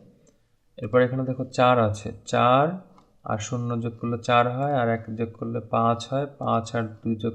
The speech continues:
করলে সাত হয়, তাই না? হাতে থাকে কত আমাদের? কিছুই থাকে না, তাই না? এরপর দুই আর ছয় যোগ করলে আট হয়, আট আর দুই যোগ করলে দশ, দশ আর চার যোগ করলে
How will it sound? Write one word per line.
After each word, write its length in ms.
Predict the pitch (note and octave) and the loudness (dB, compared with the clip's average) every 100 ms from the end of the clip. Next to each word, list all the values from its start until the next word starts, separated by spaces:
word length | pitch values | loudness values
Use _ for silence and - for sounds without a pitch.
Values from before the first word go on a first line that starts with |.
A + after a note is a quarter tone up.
| - | -4
করলে 280 | A#2+ C#3+ F3+ - _ _ _ _ _ | -4 -6 -8 -16 _ _ _ _ _
সাত 420 | - - A2+ G#2+ A2+ | -18 -2 0 0 0
হয়, 200 | B2+ G3+ - _ _ _ _ _ | -2 -2 -8 _ _ _ _ _
তাই 120 | A#2+ A#2+ | -4 -2
না? 140 | F#3 - _ _ _ _ _ _ _ | -4 -6 _ _ _ _ _ _ _
হাতে 220 | A2+ A#2 | -6 -4
থাকে 220 | B2 B2+ B2 | -2 -2 -2
কত 160 | C3 | 0
আমাদের? 380 | C3 C3 D3 G3 - - _ _ _ _ _ | 2 2 2 0 -4 -18 _ _ _ _ _
কিছুই 260 | B2 - A2+ | -10 -4 -2
থাকে 280 | G#2+ G2+ G2+ | 0 2 0
না, 220 | - - | -2 -6
তাই 80 | A#2+ | -6
না? 160 | C#3+ F#3+ - _ _ _ _ _ _ _ | -6 -8 -12 _ _ _ _ _ _ _
এরপর 240 | - G#2+ A#2 | -10 -2 0
দুই 580 | A2+ B2+ C#3 C#3 G3+ - - _ _ _ _ | 0 0 2 2 2 -4 -18 _ _ _ _
আর 200 | C3 A2+ A2+ | 0 2 0
ছয় 260 | - - B2 | -4 0 2
যোগ 180 | A#2 B2 - | 2 -4 -2
করলে 220 | B2 A#2+ | 0 4
আট 300 | A#2+ B2 - | 4 4 2
হয়, 240 | B2+ D#3+ F#3 - | -2 -2 -4 -10
আট 360 | A#2+ A2+ A2+ A2+ | -2 0 2 2
আর 100 | A#2+ | 0
দুই 240 | A2+ A#2+ | 0 -2
যোগ 160 | A2+ A#2 - | -2 -4 -4
করলে 400 | A#2+ A#2+ C#3+ D#3+ D#3+ - | -2 0 -2 -2 -6 -4
দশ, 520 | A2+ A2+ C#3 D3+ - A#2 | 0 2 0 -4 -10 -8
দশ 480 | A2 A2+ A#2 G#2 B2 | -2 0 0 -2 -8
আর 80 | A#2 | -10
চার 240 | - A#2 A2+ | -2 -2 -2
যোগ 180 | A#2+ A2+ | -4 -6
করলে 380 | B2 A#2 C#3 | -4 -4 -4